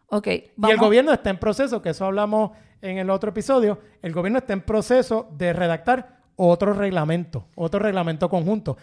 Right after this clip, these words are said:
Speaker 2: porque ha per-, lleva perdiendo los últimos tres, los ha, los ha perdido.
Speaker 1: Jaime, yo te voy a hacer, antes de que nos vamos a, a nuestros auspiciantes, yo te voy a hacer una preguntita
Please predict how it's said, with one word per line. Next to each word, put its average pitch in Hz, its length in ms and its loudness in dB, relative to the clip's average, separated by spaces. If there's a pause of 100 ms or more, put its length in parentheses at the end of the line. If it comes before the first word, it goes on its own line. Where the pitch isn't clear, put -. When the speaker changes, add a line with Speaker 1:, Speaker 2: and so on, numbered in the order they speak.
(120)
Speaker 2:
porque 160 420 -4 (220)
ha 151 160 -6
per-, 165 200 -2
lleva 160 280 2
perdiendo 214 640 0 (200)
los 156 180 -4
últimos 175 420 -2
tres, 240 180 0
los 226 120 4
ha, 160 160 4
los 151 200 0
ha 156 80 0
perdido. 170 500 -2
Speaker 1:
Jaime, 226 400 0
yo 214 160 4
te 247 120 4
voy 277 140 4
a 311 60 2
hacer, 285 280 -4
antes 226 260 0
de 277 80 2
que 285 100 -4
nos 285 120 2
vamos 294 280 0
a, 277 240 0
a 254 40 -4
nuestros 262 280 -2
auspiciantes, 277 640 -4
yo 202 180 2
te 247 120 -2
voy 269 200 2
a 285 80 0
hacer 277 640 0
una 214 520 0
preguntita 220 680 -4